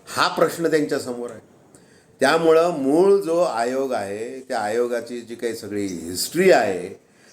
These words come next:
आणि त्यांनी जे, ज्या पद्धतीचं काम केलेलं आहे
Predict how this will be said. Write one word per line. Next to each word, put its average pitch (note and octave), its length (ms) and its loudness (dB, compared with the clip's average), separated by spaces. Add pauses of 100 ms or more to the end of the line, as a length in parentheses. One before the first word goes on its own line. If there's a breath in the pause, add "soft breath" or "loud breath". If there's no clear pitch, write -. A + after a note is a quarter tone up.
(140)
आणि G#2 200 -2
त्यांनी B2 300 4
जे, B2+ 140 4
ज्या B2 260 2
पद्धतीचं A2+ 600 -2
काम D#3 420 0
केलेलं A2 440 0
आहे F2+ 480 -6